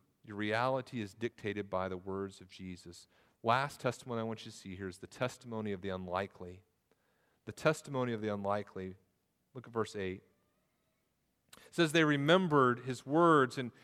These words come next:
and they returned from the tomb. They, they told all these things to the eleven and, and to the rest." And now, this is a very sad part of Luke's gospel. Listen to what he says in Luke ten.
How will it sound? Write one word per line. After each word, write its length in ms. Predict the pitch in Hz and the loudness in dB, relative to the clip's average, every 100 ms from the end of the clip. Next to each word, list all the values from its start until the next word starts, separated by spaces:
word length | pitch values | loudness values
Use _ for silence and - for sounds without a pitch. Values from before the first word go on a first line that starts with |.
| - - | -20 0
and 200 | 147 156 | 4 6
they 80 | 151 | 6
returned 640 | 143 139 - 208 220 196 | 4 0 2 2 2 0
from 140 | 165 | -2
the 80 | 143 | -4
tomb. 340 | - - 185 | -4 0 2
They, 120 | 156 147 | 4 2
they 120 | 143 | 0
told 380 | - 190 185 180 | 2 6 6 6
all 280 | 156 202 | 6 6
these 220 | 202 190 - | 4 -2 -6
things 380 | - 170 151 | -4 -2 -2
to 120 | - 151 | -4 0
the 60 | |
eleven 420 | 143 143 165 143 | 6 10 10 8
and, 140 | 127 131 | -2 -6
and 80 | 123 | -10
to 100 | - | -6
the 80 | |
rest." 460 | 131 147 160 135 - | 2 6 8 6 -4
And 140 | 135 123 - - - | -12 -14 -20 -20 -4
now, 180 | 170 160 147 - - _ | 4 4 4 -8 -20 _
this 280 | 147 170 226 | 2 2 2
is 60 | 214 | -2
a 20 | |
very 240 | 170 196 151 | 2 4 4
sad 800 | - - 175 170 170 160 143 | -2 -2 0 2 4 2 0
part 480 | - 160 143 113 110 - | -2 8 8 8 2 -2
of 360 | 120 117 110 104 - - | 2 2 -2 -10 -20 -10
Luke's 500 | 123 123 120 - - 120 | -4 -4 -4 -16 -20 -2
gospel. 640 | 107 101 95 - - 90 - _ _ _ _ _ _ _ _ _ _ _ _ _ _ _ _ _ | 0 2 -2 -8 -14 -14 -14 _ _ _ _ _ _ _ _ _ _ _ _ _ _ _ _ _
Listen 200 | - 170 | -10 -2
to 80 | 214 | 2
what 80 | 175 | 2
he 60 | 151 | 2
says 360 | - 143 120 | 2 2 2
in 140 | 117 110 | -2 -4
Luke 180 | 110 | -4
ten. 360 | 110 101 92 90 | -6 -10 -10 -12